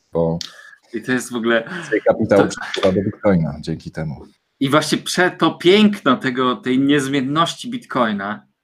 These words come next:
Speaker 2: że on, nieważne ile ludzi będzie płakać, krzyczeć i błagać, żeby Bitcoin tego nie robił, żeby go dodrukować, to Bitcoin się nie zmieni. To jest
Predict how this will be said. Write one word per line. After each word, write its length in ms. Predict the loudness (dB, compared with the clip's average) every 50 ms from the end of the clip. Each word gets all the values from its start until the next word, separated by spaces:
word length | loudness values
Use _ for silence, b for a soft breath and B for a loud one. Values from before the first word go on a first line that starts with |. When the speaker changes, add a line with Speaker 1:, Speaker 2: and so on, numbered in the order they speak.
| _ _ _
Speaker 2:
że 280 | -10 -4 -2 0 2 2
on, 240 | 2 0 0 -6 B B B B B -2
nieważne 720 | 0 2 2 2 4 4 4 4 4 0 -4 -6 -6 -6
ile 440 | -8 -8 _ -4 -2 0 0 0 0
ludzi 260 | 0 -2 -2 -2 -2
będzie 240 | -4 -2 -2 -2 -4
płakać, 600 | -4 -2 2 4 4 4 4 0 -4 -4 -4 -10
krzyczeć 640 | _ -14 -8 -2 -2 -2 -2 0 -2 -2 -2 -4 -6
i 180 | -8 -8 -6 -4
błagać, 580 | 2 4 6 6 6 4 2 0 0 0 -6
żeby 280 | -8 -8 -6 -4 -4 -4
Bitcoin 460 | -4 -6 -8 -8 -4 -2 -2 0 0
tego 180 | 0 -2 -2 0
nie 180 | 0 2 2
robił, 420 | 4 4 4 4 2 0 0 0 -2
żeby 240 | -4 -2 -2 -2 0
go 160 | 0 0 2
dodrukować, 840 | 2 0 0 0 0 -2 -4 -2 0 0 0 2 2 0 0 0 -4 -12 _ _ _ _ _ _
to 80 | -8 -8
Bitcoin 520 | -8 -6 -6 -8 -6 -6 -2 0 0 0
się 240 | 0 0 -2 -2 -2
nie 180 | 0 0 0 0
zmieni. 600 | -2 -4 -8 -10 -8 -6 -6 -6 -8 -8 -12 -12 -12
To 60 | -10
jest 460 | -8 -8 -8 -10 -12 -18 -20 -20 B